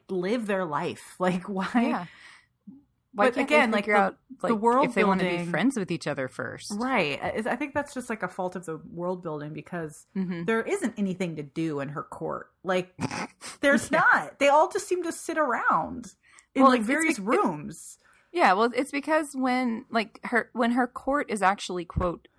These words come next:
Speaker 2: "there," when the coven is there, we haven't even talked about the coven. It's basically, like, all of her old friends that she used to go visit all around Kalir, um, when she was a child and, like, realm hopping. Um, basically, they're all, like, either queens or Black Widows or both,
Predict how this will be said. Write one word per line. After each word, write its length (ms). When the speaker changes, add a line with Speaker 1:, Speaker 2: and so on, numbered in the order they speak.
Speaker 2:
"there," 400
when 160
the 80
coven 480
is 240
there, 280
we 80
haven't 200
even 160
talked 200
about 220
the 60
coven. 420
It's 140
basically, 400
like, 280
all 200
of 100
her 300
old 200
friends 420
that 120
she 140
used 160
to 80
go 160
visit 420
all 220
around 300
Kalir, 420
um, 320
when 100
she 160
was 160
a 80
child 460
and, 80
like, 240
realm 320
hopping. 500
Um, 480
basically, 540
they're 260
all, 400
like, 420
either 260
queens 600
or 160
Black 300
Widows 540
or 160
both, 420